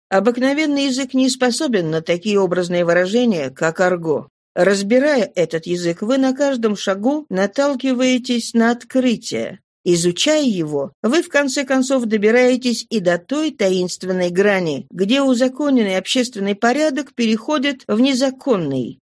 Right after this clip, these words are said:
Арго — это слово, превратившееся в каторжника. Страшно убеждаться в том, что человеческая мысль может опуститься так низко, что связанная и опутанная темными силами судьбы,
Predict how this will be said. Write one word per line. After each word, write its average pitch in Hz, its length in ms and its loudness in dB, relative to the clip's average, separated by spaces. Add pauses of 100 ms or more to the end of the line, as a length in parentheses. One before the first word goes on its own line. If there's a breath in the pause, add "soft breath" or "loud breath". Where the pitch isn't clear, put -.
(260)
Арго — 170 480 2
это 180 240 0
слово, 214 580 0
превратившееся 190 1080 -2
в - 100 -16
каторжника. 160 1080 -4 (460)
Страшно 302 540 0
убеждаться 247 580 0
в - 80 -8
том, 240 280 4
что 208 200 -4
человеческая 196 760 0
мысль 214 640 0
может 262 420 2
опуститься 240 600 -2
так 269 500 -2
низко, 233 800 0 (100)
что - 220 -4
связанная 185 640 2
и - 20 2
опутанная 175 720 -2
темными 185 540 0
силами 202 440 0
судьбы, 208 520 -2